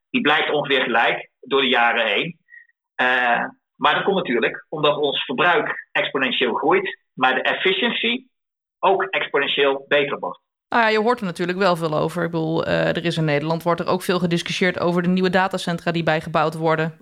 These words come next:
Speaker 2: op, op plekken waar het stroomnetwerk het eigenlijk misschien al wel niet meer aan kan. Dus je hoort
Speaker 1: Ja.
Speaker 2: hier wel over als, als gebruiker zijnde.
Speaker 1: Dat klopt, eh,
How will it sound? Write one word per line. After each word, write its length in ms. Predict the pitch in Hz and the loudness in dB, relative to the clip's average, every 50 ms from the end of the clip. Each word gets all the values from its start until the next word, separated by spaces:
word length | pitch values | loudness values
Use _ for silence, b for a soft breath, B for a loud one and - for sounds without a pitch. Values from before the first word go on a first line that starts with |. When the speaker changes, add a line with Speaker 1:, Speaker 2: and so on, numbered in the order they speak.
| - | -10
Speaker 2:
op, 200 | - 165 160 - | -8 -8 -6 -2
op 140 | - 170 170 | -4 -4 -2
plekken 260 | - 165 160 160 - | 0 0 0 0 0
waar 220 | 170 170 160 160 160 156 | 0 0 0 0 0 -4
het 160 | - - - | -8 -14 -10
stroomnetwerk 500 | - - 175 170 165 160 165 165 160 165 | -4 -2 0 0 2 0 0 2 0 0
het 100 | 165 - | 0 0
eigenlijk 340 | - 175 196 - 190 175 160 | -2 -2 -2 -2 -4 -4 -4
misschien 220 | 156 151 156 160 | -4 -4 -4 -2
al 80 | 156 160 | -2 0
wel 80 | 165 | 0
niet 100 | 165 170 | 0 0
meer 120 | 165 165 165 | 0 2 2
aan 180 | 175 180 170 | 2 2 2
kan. 240 | - 151 - 143 143 _ b b b b b b b b b _ _ | 0 -2 -2 -4 -6 _ b b b b b b b b b _ _
Dus 220 | - 156 151 - - _ _ _ _ _ _ _ _ _ | -4 -4 -4 -4 -8 _ _ _ _ _ _ _ _ _
je 140 | _ - 196 | _ 0 2
hoort 200 | 190 240 277 269 | 4 4 4 4
Speaker 1:
Ja. 60 | 277 | 2
Speaker 2:
hier 80 | 240 208 | 2 4
wel 200 | 196 175 160 147 | 4 4 2 2
over 240 | 139 151 156 156 | 0 -2 -2 -2
als, 180 | 131 - 170 - | -2 -2 0 0
als 200 | 143 165 160 - | -2 -2 -2 -2
gebruiker 460 | - - 185 180 165 131 - - 165 | 0 0 2 2 2 0 0 -2 -2
zijnde. 380 | 160 175 156 143 135 - - - b b b b b b b b b _ _ _ _ _ _ _ _ _ _ _ _ _ _ _ _ _ _ _ _ _ _ _ _ | 0 0 0 0 -2 -4 -8 -10 b b b b b b b b b _ _ _ _ _ _ _ _ _ _ _ _ _ _ _ _ _ _ _ _ _ _ _ _
Speaker 1:
Dat 200 | - 190 196 - | 0 2 2 2
klopt, 440 | - 160 - - - - - - _ _ | 2 2 2 2 0 -2 -10 -16 _ _
eh, 480 | - 151 151 151 147 147 147 147 139 | -2 0 2 4 4 4 4 4 2